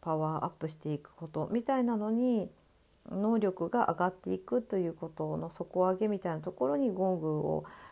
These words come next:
取り入れていきたいなとも思っているので、やっぱりね、あの、去年やったミエルの作品のように、うん、演劇×ゴング、ミエル×ゴングという作品を、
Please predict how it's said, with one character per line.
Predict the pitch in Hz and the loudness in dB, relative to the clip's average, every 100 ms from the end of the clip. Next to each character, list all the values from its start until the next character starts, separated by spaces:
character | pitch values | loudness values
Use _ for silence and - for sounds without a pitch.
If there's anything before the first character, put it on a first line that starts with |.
| - | -6
取 | 175 165 | -2 -2
り | 156 | 0
入 | 151 | -2
れ | |
て | 151 147 | -2 -4
い | |
き | 147 | -6
た | - 165 156 | -6 -4 -2
い | |
な | 185 247 233 | 0 0 0
と | 185 | -2
も | 151 147 | -2 -2
思 | 147 151 | -2 -6
っ | |
て | 151 143 | -6 -4
い | 147 - - | -4 -6 -8
る | 160 151 | -6 -6
の | 139 160 | -6 -4
で、 | 196 160 - - | -2 -4 -6 -6
や | 202 | -4
っ | 214 | 0
ぱ | 302 | 2
り | 254 170 | 2 0
ね、 | 165 170 - - - | -2 -2 -6 -20 -10
あ | 160 | -6
の、 | 151 | -4
去 | 151 196 | -2 -2
年 | 180 156 143 | -2 -2 -4
や | 143 | -6
っ | 147 | -6
た | 147 | -6
ミ | 165 170 | -4 -2
エ | 151 | -4
ル | 143 | -6
の | 143 | -8
作 | 156 151 | -8 -10
品 | 151 160 156 | -8 -6 -4
の | 156 | -4
よ | 165 151 | -4 -4
う | |
に、 | 180 247 214 - - - _ - | 0 2 0 -2 -14 -20 _ -14
う | |
ん、 | 170 156 151 139 | -10 -6 -6 -6
演 | 156 156 | -6 -4
劇× | 147 - - 139 156 139 | -6 -8 -10 -6 -4 -4
ゴ | 143 151 | -2 -2
ン | 151 | -2
グ、 | 135 - | -4 -6
ミ | 160 160 | -4 -4
エ | |
ル× | 135 127 135 151 147 139 | -4 -6 -8 -6 -4 -2
ゴ | 185 190 | 0 0
ン | 180 | 0
グ | 202 | -2
と | 196 190 | 0 2
い | 185 | 2
う | 190 240 240 214 | 2 4 2 2
作 | 190 185 180 | -4 -4 -4
品 | - 180 180 | -4 -4 -4
を、 | - 240 170 | 0 0 0